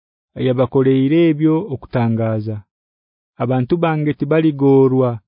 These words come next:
rundi nakake. Hanyuma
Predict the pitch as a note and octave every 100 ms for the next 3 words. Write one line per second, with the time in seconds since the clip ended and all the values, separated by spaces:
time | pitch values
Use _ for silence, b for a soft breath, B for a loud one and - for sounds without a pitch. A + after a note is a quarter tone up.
0 | _ C#3+ D#3 E3 C#3 C3 B2 G#2+ _ _
1 | C#3 C3+ B2 C#3+ - B2+ G#2+ _ _ _
2 | _ _ _ _ _ _ _ _ - B2+
3 | C3 C3 C3 C3+ C#3+